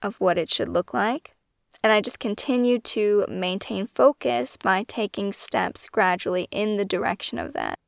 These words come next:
Like, what would that person choose here? What would that person do here? And so together with the clarity, having this clear vision of where I wanted to be, what I wanted to do, using refraining to help keep my habits and my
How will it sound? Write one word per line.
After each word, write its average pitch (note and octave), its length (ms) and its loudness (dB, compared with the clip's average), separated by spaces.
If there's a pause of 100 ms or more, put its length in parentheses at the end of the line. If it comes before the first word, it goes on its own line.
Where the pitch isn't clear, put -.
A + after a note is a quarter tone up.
(120)
Like, F#3+ 160 -2
what A3 380 6
would G3 380 4
that E3+ 260 -2
person - 640 -2 (160)
choose E3+ 400 -4
here? - 240 -2
What F#3 180 2
would G#3 120 4
that F#3+ 240 0
person F#3+ 400 -4
do - 160 -6
here? C4 380 -10 (260)
And A#3 180 4
so A#3 460 8 (240)
together B3 480 8
with G#3+ 160 2
the G3 80 2
clarity, A3 760 4 (240)
having A3 360 4
this G3+ 160 4
clear G3+ 300 0
vision G3+ 360 0
of F#3+ 180 0
where F#3 180 2
I F#3 140 2
wanted F3+ 320 -4
to - 140 -2
be, A3+ 380 2
what G3 220 2
I E3+ 80 4
wanted F3 300 -4
to G3 100 -2
do, A3 360 6 (320)
using A#3+ 520 4
refraining A3 840 2
to A#3 120 -4
help G#3+ 320 -2
keep - 300 -4
my F#3 400 -2
habits G#3 720 2
and F3+ 380 -6
my F#3 640 -2